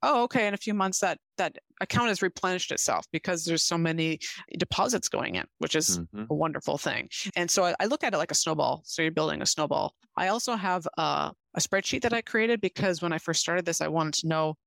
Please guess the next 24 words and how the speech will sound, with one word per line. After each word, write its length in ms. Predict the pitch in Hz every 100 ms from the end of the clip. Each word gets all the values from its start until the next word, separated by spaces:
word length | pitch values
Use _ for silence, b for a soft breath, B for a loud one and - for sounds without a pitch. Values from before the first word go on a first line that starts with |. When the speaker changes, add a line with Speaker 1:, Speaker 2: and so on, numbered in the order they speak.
| -
Speaker 1:
what 100 | 214
was 140 | 285
gonna 160 | 302 254
happen 360 | 233 262 339
in 120 | 285 214
five 220 | 185 175
or 60 |
ten 220 | 175 175 156
years. 300 | 131 - 147
Like, 160 | 147 - -
w-, 160 | 165 - - - -
there's 140 | 202 202
no 100 | 269
calculator 520 | - 330 403 269 160
for 140 | -
that. 220 | 151 107 -
I 40 |
love 260 | 170 190 170 -
playing 200 | 160 156
with 180 | 135 -
those 180 | 160 -
online 480 | 160 156 147 143 - B
calculators, 600 | - 208 220 208 190 180
like 240 | 160 151